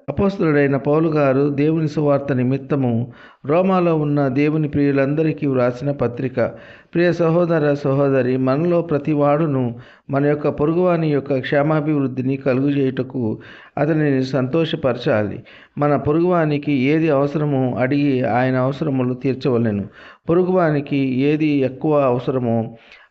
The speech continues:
ఆ అవసరమును తీర్చగలగాలి. "పొరుగువాని క్షేమాన్ని కోరవలెను" అని పౌలు గారు వాక్యం ద్వారా తెలియజేయుచున్నారు.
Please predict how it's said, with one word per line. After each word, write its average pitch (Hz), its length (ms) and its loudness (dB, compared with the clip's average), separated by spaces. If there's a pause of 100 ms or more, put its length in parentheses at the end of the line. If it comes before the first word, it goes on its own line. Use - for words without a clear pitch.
ఆ 139 60 2
అవసరమును 143 720 0
తీర్చగలగాలి. 123 880 0 (360)
"పొరుగువాని 175 500 2
క్షేమాన్ని 143 580 0
కోరవలెను" 131 920 0
అని 147 340 0
పౌలు 143 340 2
గారు 139 320 2
వాక్యం 131 480 0
ద్వారా 131 280 2
తెలియజేయుచున్నారు. 123 1040 -2